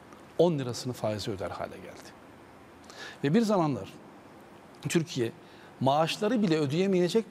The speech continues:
noktaya gelmiş ve bununla ilgili de I M F'ye veya başka kurumlara borçlanırken bugün Türkiye I M F ile borçlarını sıfırlamış noktaya geldi. Ve Türkiye üç bin altı yüz dolarlık milli gelirden on bir bin dolarlık milli gelir seviyesine geldi.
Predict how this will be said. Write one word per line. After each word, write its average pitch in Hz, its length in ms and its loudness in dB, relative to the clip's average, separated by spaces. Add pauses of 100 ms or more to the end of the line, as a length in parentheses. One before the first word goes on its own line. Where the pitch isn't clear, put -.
(140)
noktaya 143 340 2
gelmiş 170 420 0
ve 135 80 2
bununla 170 280 2
ilgili 147 360 0
de 104 120 -4 (420)
I 147 100 2
M 156 140 2
F'ye 160 300 0
veya 160 180 6
başka 156 220 2
kurumlara 143 440 2
borçlanırken 160 600 -2 (420)
bugün 180 200 2
Türkiye 165 460 0
I 151 100 0
M 175 120 2
F 196 140 -2
ile 147 160 0
borçlarını 156 440 0 (300)
sıfırlamış 156 560 0
noktaya 110 320 -6
geldi. - 520 -10 (460)
Ve 131 40 -2
Türkiye 170 540 -2 (800)
üç - 220 -2
bin 220 60 2
altı 190 260 2
yüz 180 140 2
dolarlık 139 380 2
milli 160 260 2
gelirden 160 360 2
on 202 160 4
bir 160 120 4
bin 151 100 0
dolarlık 147 420 0
milli 131 220 0
gelir 117 240 -2
seviyesine 101 480 -8
geldi. - 320 -16